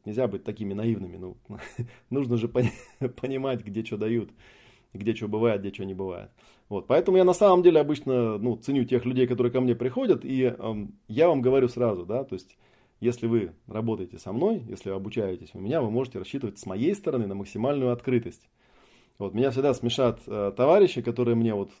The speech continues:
тут какое-то весеннее обострение было, которые мне что-то такое в личку смешное начинают писать. Вот, и я так понимаю, реально думают, что они вот как-то прям меня там этим задевают или ещё что-то такое. Вот. Ну, то есть,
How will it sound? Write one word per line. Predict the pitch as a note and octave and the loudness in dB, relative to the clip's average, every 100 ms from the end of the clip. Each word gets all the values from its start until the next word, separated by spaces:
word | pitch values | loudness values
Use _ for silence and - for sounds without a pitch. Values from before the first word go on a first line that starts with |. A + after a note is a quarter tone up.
| - _ | -20 _
тут | G#2 | -14
какое-то | - G#2+ G#2 | -8 -8 -6
весеннее | G2+ G2 G2+ A#2 C3 B2 A2 | -8 -8 -8 -6 0 2 2
обострение | G#2 A2 - F3 F#3 D3 | 0 -2 6 8 8 4
было, | A2+ G#2 F#2 - _ | 0 -2 -6 -16 _
которые | - C3+ C3 | -6 0 2
мне | B2+ D3+ | 4 0
что-то | A#2+ B2+ A#2+ | 0 0 0
такое | A#2+ C#3 C3 A2+ - _ - | 2 6 6 6 -2 _ -16
в | G2+ | -2
личку | C#3+ F3+ - | 0 0 -2
смешное | A#2+ A#2 A#2 C#3+ | -4 -4 0 2
начинают | B2 A2+ A#2+ A#2+ A#2 | 2 0 2 2 0
писать. | B2 C3 G#2 - _ _ _ _ | 0 2 2 -2 _ _ _ _
Вот, | A#2 A2 G#2 | -4 -4 -4
и | - A#2 A#2 A2+ G#2 G2+ | -2 2 2 2 0 0
я | A#2 | 0
так | A#2 | 0
понимаю, | B2 C3 E3 E3 B2+ | 0 2 6 6 8
реально | C3 C3 A#2 | 6 6 4
думают, | C#3+ G3+ C#3+ A#2+ | 4 6 4 2
что | - A2 G2+ F#2+ F2+ | -2 -2 -2 -2 -6
они | F#2+ B2+ D#3+ | -2 0 2
вот | B2 A#2+ | 0 0
как-то | A#2+ A#2+ A2+ | -2 -2 -4
прям | A#2+ A2+ | -2 0
меня | G#2+ A2+ A2+ | 0 -2 -2
там | G#2 | -4
этим | G2+ G2 | -6 -8
задевают | G#2 G2+ G#2 D3+ C3+ A2+ | -6 -2 2 4 4 2
или | G2 | -4
ещё | F2+ G#2 | -6 -10
что-то | - F#2 | -10 -12
такое. | - G#2+ F#2+ E2+ - _ _ _ _ - | -10 -8 -10 -10 -16 _ _ _ _ -10
Вот. | G2+ E2+ - _ - | -8 -8 -12 _ -10
Ну, | C#3 | 2
то | - | 4
есть, | B2 | 4